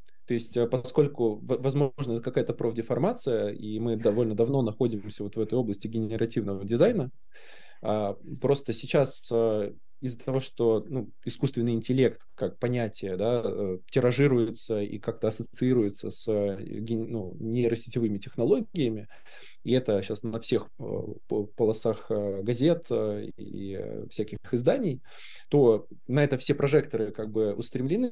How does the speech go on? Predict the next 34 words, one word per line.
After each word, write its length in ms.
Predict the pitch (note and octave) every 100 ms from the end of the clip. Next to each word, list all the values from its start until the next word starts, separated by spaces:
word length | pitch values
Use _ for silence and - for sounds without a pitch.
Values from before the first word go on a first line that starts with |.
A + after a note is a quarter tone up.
| A3
но 120 | B2
на 80 | C#3+
самом 180 | G#3
деле 160 | E3+ B2+
генеративный 640 | A#2+ B2 C3+ - - E3+
дизайн 240 | C3 C#3 F3+
существовал 440 | - - D#3+ C#3+
ранее, 340 | C3 A2 G2 - -
просто 260 | D3 D#3 B2
в 60 |
других 380 | B2 B2+ B2+ D3+ - -
жанрах. 480 | C#3 A2 F2+ - - - - - - - E3 D3+
И 560 | A#2 A#2 A#2+ A#2 A2+ G#2+ - A2+ - -
он 240 | D#3 D3+
как, 240 | D3+ C#3 -
как 220 | - C3+ - - -
тогда, 440 | C#3 B2+ A#2 C3
так 240 | - C3 C3
и 40 |
сейчас, 600 | B2+ B2 - G#3+ A#3+ - -
он 340 | C#3+ B2+ G#2+ - - - -
создавал 500 | - C3+ D3 C#3 A#2
новые 460 | C3 G#2 G2 F#2+
возможности, 720 | F#2+ A2+ G3 C#4+ B3+ - A#3
новые 360 | G3+ C3 A#2+ A2
рабочие 380 | A2+ A2+ - G#2+
места. 380 | G#2+ - A#3 B3
То 140 | -
есть 120 | A2 -
сейчас 340 | - B2+ A#2+
есть 300 | B2 C3+ -
отдельные 480 | A#2 A#2 A2+ G#2+ G2
ребята, 340 | G#2+ C#3 G3+ B2
которые, 460 | A2+ C3+ C3+ A2